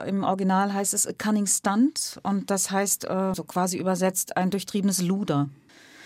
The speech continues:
Und auf Deutsch ist es übersetzt in eine Tour de Force. Und wenn man unter diesem, äh, Titel das Gedicht liest, kommt es sehr schwer, sehr betrübt, sehr verletzt,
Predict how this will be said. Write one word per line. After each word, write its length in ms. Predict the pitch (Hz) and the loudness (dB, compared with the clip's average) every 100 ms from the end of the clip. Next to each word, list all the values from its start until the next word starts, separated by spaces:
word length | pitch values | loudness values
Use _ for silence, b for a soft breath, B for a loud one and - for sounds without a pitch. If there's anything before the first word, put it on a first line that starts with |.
| B B B B | B B B B
Und 320 | 196 190 - | 0 2 2
auf 200 | 190 - | 0 0
Deutsch 320 | 185 190 208 | -2 0 0
ist 140 | 214 | -4
es 80 | 208 | -4
übersetzt 520 | 175 196 185 196 - | -2 -2 0 0 -2
in 40 | - | -2
eine 240 | 180 190 | -2 -2
Tour 200 | - 220 | 0 0
de 100 | 196 | 0
Force. 400 | - 190 170 - | 0 0 0 -4
Und 100 | 175 | -4
wenn 80 | 190 | -2
man 160 | 196 185 | -2 -2
unter 240 | 190 196 | 0 -2
diesem, 640 | 175 240 294 320 247 233 | 2 2 6 6 6 4
äh, 140 | 202 202 | 2 -2
Titel 500 | - 269 240 220 214 | -2 2 4 4 4
das 380 | - 196 - - | -2 -6 -6 -4
Gedicht 420 | 226 220 226 - | -2 -2 -4 -4
liest, 420 | 196 208 240 - - | -2 0 0 -2 -4
kommt 220 | 202 190 | -4 -2
es 160 | 196 | 0
sehr 600 | 214 220 226 214 208 202 196 | 4 6 6 4 2 -2 -2
schwer, 680 | - 185 202 208 208 202 | -2 0 2 4 4 2
sehr 420 | 190 185 190 196 180 | 0 0 2 0 -2
betrübt, 600 | - - - 214 220 - | -8 -6 0 0 0 -2
sehr 440 | 185 185 185 185 190 B B B B B B B | 0 2 4 2 -2 B B B B B B B
verletzt, 800 | - 208 196 220 - - - | -2 0 4 2 2 -2 -4